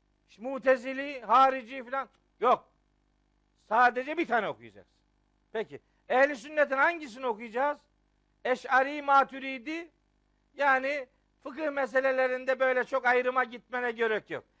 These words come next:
Ameli mezheplerden oku. Olur. Hangisini okuyalım? Hanefi,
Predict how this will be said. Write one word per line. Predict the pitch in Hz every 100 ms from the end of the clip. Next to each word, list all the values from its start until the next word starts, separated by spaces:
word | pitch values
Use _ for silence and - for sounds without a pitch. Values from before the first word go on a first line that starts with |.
| _ -
Ameli | 277 311 302 311
mezheplerden | 277 233 254 190 240 233 226
oku. | 180 - -
Olur. | - 262 175 - _ _ -
Hangisini | 247 339 311 214
okuyalım? | 277 208 247 254 302 311 _ _ _
Hanefi, | 196 277 277 269 330 320